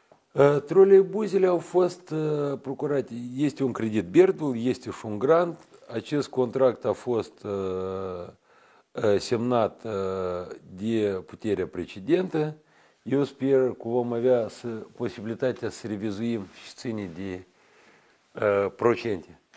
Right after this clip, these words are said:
Așa cum am făcut-o în unele situații, domnul primar să iasă cu declarația, azi vedeți câte milioane de lei s-au economisit doar în câteva săptămâni,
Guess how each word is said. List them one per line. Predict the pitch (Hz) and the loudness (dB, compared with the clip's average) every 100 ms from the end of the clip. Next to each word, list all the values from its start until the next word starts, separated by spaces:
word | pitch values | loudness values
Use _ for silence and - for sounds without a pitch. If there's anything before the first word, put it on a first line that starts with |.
| _ _ | _ _
Așa | 104 107 131 123 | -2 0 2 0
cum | 120 107 | -2 -2
am | 104 | -2
făcut-o | 107 - 117 - 95 | -2 -2 -4 -4 -4
în | |
unele | 107 104 90 87 | -2 -2 -2 -6
situații, | - 127 120 107 | -4 0 0 -2
domnul | 90 104 98 | -4 -4 -4
primar | - 104 107 98 | -6 -4 -2 -2
să | - | 0
iasă | 110 - | -2 -2
cu | - | -8
declarația, | 92 - 104 117 110 | -8 -2 0 0 0
azi | 92 | -4
vedeți | 87 101 110 - - - _ _ | -2 -2 -2 -4 -20 -20 _ _
câte | - 143 135 | -2 0 2
milioane | 127 120 113 113 117 104 98 | 0 0 2 2 2 0 -4
de | 87 | -4
lei | 98 104 | -2 -2
s-au | 87 101 92 | -2 -2 -2
economisit | 92 - 98 101 95 123 | -4 -6 -6 -6 -6 -6
doar | 98 104 | -2 -2
în | 98 90 | -2 -4
câteva | - 110 98 90 | -6 -4 -2 -4
săptămâni, | - 95 - 92 95 80 | -4 -6 -4 -6 -6 -10